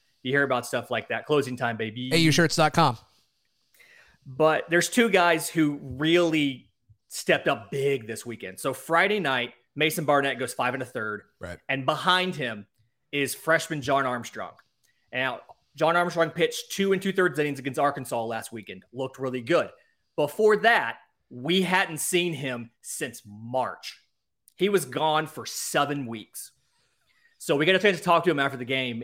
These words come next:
Speaker 1: And long story short, Butch Thompson put him in the garage. Like, there's some stuff he had to get fixed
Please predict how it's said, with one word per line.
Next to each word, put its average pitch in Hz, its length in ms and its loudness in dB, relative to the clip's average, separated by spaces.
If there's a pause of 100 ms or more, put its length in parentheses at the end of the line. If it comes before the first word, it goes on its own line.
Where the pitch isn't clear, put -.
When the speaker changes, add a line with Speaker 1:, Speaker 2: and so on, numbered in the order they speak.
Speaker 1:
And 127 500 -4 (840)
long 160 280 4
story 196 260 2
short, 190 380 2
Butch 175 200 2
Thompson 185 400 0
put 165 180 0
him 160 60 -4
in 156 60 -2
the 156 80 -2
garage. 131 420 0 (380)
Like, 139 260 -6
there's 151 140 -2
some 160 100 -6
stuff 151 260 2
he 165 100 -2
had 156 180 0
to 139 60 -8
get 127 180 -8
fixed - 480 -2